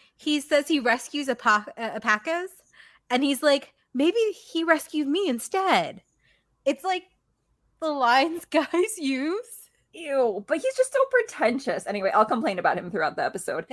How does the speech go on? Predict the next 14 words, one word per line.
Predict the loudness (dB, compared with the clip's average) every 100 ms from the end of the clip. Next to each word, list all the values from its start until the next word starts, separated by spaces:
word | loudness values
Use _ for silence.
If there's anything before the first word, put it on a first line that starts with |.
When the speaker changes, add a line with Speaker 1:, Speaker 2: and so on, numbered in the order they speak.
| -4
Speaker 2:
Can | 0
I | 2
just | 2 2
say, | 4 4 2 0 _ _
he | _ 6 8
has | 8 8 6 4
a | 2
man | 2 -2 -2 -2 0
bun. | -2 -2 -6 -8
I'm | -2 -2
sorry. | 0 4 4 4 2 -4 -12 _
Cass | -4 0 2 0 -2 -12 _
has, | -2 4 6 8 6 4 -2 -12 _ 2
uh, | 4 4